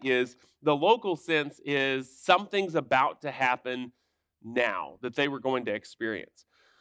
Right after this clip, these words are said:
So he was saying there, "The day of the Lord is at hand." We're about to experience the day of the Lord. And the day of the Lord i-, is a day of wrath, a day where God shows up and he really pours out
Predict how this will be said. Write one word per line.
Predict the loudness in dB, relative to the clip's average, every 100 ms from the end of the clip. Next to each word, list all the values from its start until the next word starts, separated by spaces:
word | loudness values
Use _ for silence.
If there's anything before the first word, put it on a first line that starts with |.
| _ _ _ _
So | 4 6 6
he | 2
was | 2 2
saying | 4 4 4 2 4
there, | 4 4
"The | 2
day | 2 4
of | 4
the | 2
Lord | 0 0 -2
is | -2
at | -4
hand." | -2 0 2 0 -2
We're | -2
about | 2 2 2 -2
to | -8
experience | -10 -8 0 2 2 0 -4 -8
the | -8
day | -2 0 0 -2 -2
of | 4 4 2 _
the | -6
Lord. | -4 -2 -2 -4 -8
And | -8
the | -2
day | 0
of | 0
the | -2
Lord | -2 0 0
i-, | 0
is | 0 -2 -6 -10 -14
a | -14
day | -6 -4 -4
of | -6 -10 -12
wrath, | -2 2 2 2 -2 -6
a |
day | -4 -2 -2
where | -2 -4 -4 -6
God | -4 0 0 -2
shows | -6 -6 -6 -8 -2
up | 2 2 0 -6 -8
and | -6 -6
he | -10 -16
really | -10 -6 -4 -6
pours | -10 -8 -4 -4 -6 -6
out | -4 -4 -6